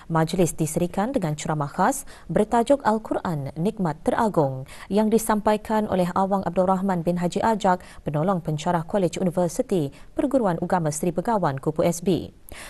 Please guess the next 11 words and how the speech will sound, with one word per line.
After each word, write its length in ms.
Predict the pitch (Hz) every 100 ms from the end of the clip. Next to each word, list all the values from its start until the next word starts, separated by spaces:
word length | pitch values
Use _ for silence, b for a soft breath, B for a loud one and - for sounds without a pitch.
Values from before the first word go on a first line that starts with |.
| B
Ceramah 480 | - 254 240 285 285
antara 240 | 233 233
lain 160 | 233 233
menyentuh 560 | 220 208 214 202 160 123
Nabi 240 | 147 160 175
Muhammad 400 | 165 202 208 175
sallallahu 560 | - 196 180 170 214
alaihi 320 | 156 175 196 233
wasallam 560 | 233 233 190 160 139 B B -
memberikan 400 | 294 269 240 226
teladan 560 | 196 190 175 156 135